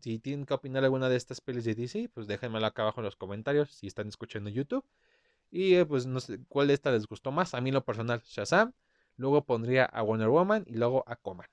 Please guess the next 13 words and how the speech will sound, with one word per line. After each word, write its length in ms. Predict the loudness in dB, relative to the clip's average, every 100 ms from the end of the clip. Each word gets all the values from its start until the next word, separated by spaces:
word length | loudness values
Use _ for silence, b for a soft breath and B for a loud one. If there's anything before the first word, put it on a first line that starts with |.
| _
Creo 180 | -4 0
yo 140 | 0 -2
que 100 | -4
son 160 | -4
las 160 | -2 -4
tres 260 | -4 -4
mejores 380 | -2 -6 -6 -8
que 100 | -10
tiene 360 | -10 -6 -2 0
de 80 | -2
este 280 | -4 -10
pequeño 320 | -10 -8 -6 -2
universo. 460 | 2 2 2 -2